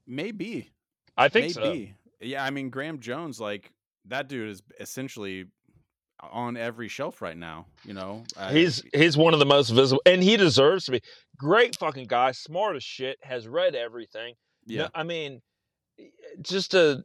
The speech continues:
Speaker 2: and I, I've only met him once or twice. Uh, once at a Bizarro Con we hung out, 'cause we had, uh,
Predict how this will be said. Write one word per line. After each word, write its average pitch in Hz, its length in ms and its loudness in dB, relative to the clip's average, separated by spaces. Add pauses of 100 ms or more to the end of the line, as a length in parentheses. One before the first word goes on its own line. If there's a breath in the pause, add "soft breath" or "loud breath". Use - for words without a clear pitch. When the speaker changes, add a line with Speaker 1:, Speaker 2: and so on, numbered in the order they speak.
(120)
Speaker 2:
and 151 360 0 (100)
I, 220 400 2
I've 180 320 0
only 214 260 -6
met 185 180 -2
him 170 100 -6
once 160 260 -10
or 143 60 -12
twice. 139 560 0 (720)
Uh, 113 800 -8 (160)
once 185 320 -8
at 175 60 -16
a 147 40 -14
Bizarro 139 440 -2
Con 127 220 -14
we 120 80 -16
hung 120 260 -14
out, 107 240 -8 (180)
'cause 139 160 -6
we 156 160 -8
had, 160 460 0 (600)
uh, 120 420 -2